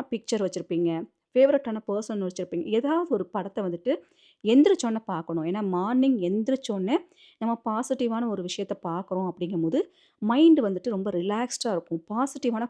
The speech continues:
கோட்ஸ் பார்க்கறது, இந்த மாதிரி வந்துட்டு நிறைய விஷயங்களை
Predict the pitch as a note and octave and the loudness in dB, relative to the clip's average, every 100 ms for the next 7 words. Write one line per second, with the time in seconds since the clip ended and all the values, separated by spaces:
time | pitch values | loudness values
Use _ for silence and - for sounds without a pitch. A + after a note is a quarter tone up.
0 | - B3+ D4 - - E3+ D#3+ D#3+ D#3 E3+ | 0 4 4 2 -4 -4 -4 -6 -6 -8
1 | _ _ - - C4 D4+ D#4+ A#3+ C#4 A#3+ | _ _ -20 -2 6 6 6 2 0 -4
2 | F#3+ C4+ G#3 F3 A#3 D4+ A#3 - G#3 A3+ | -6 -6 -4 -6 -4 -4 -4 -6 -6 -2